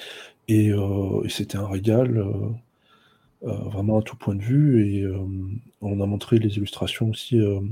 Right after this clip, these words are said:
on a travaillé avec, euh, Anthony Boursier sur, euh, Variations sur le grand jeu, et qui s'est, euh, bah, qui s'est intégré en fait à, au, au travail, euh,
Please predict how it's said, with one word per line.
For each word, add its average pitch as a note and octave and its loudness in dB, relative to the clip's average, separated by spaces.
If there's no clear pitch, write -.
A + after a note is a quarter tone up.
on A2 2
a G2 -2
travaillé A#2+ 8
avec, A2+ 2
euh, G#2 2
Anthony A#2+ 2
Boursier A#2+ -4
sur, G#2+ 2
euh, G#2 2
Variations G#2+ 0
sur A#2 -4
le A2+ 2
grand G2+ 2
jeu, C3 2
et F#2+ -2
qui - -8
s'est, A2+ 4
euh, G2 0
bah, G2 -4
qui - -12
s'est - -4
intégré A2+ 0
en B2+ 0
fait B2 -4
à, A2 -2
au, A#2+ -12
au A#2 -6
travail, A2 0
euh, G#2 -4